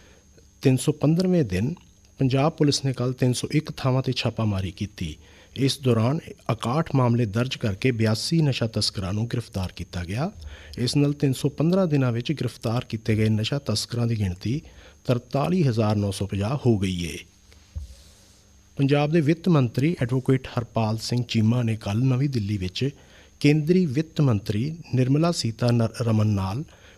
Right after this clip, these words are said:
ਬਜਟ ਤੋਂ ਪਹਿਲਾਂ ਮੀਟਿੰਗ 'ਚ ਹਿੱਸਾ ਲਿਆ।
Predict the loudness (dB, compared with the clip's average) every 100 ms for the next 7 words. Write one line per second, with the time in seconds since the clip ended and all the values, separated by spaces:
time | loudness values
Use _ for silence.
0 | -4 2 4 2 0 -2 -2 -2 0 0
1 | -2 -6 -12 _ _ -20 -20 _ _ -2
2 | 0 2 2 0 -4 -6 0 2 2 0
3 | -2 -6